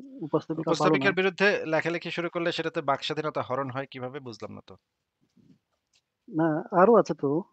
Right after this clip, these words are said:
Speaker 1: মানে,
Speaker 2: না, না,
Speaker 1: মানে আমি
Speaker 2: এ-, এ-,
Speaker 1: just
Speaker 2: এটা, এটা আগে একটু আ,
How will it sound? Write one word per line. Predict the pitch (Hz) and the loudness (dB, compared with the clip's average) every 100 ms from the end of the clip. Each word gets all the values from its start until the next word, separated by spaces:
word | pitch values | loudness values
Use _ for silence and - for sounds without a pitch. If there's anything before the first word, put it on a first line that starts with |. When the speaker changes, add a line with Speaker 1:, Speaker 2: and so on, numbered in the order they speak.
| _ | _
Speaker 1:
মানে, | 160 160 156 | -2 2 4
Speaker 2:
না, | 156 | 2
না, | 160 - 143 | 0 -4 2
Speaker 1:
মানে | 165 185 | 6 6
আমি | 190 | 4
Speaker 2:
এ-, | |
এ-, | 175 | 6
Speaker 1:
just | 175 - | 4 4
Speaker 2:
এটা, | 196 214 - | 0 -2 -6
এটা | 95 180 214 | -6 4 6
আগে | 202 | 6
একটু | 208 202 180 | 0 -4 -6
আ, | 135 | -4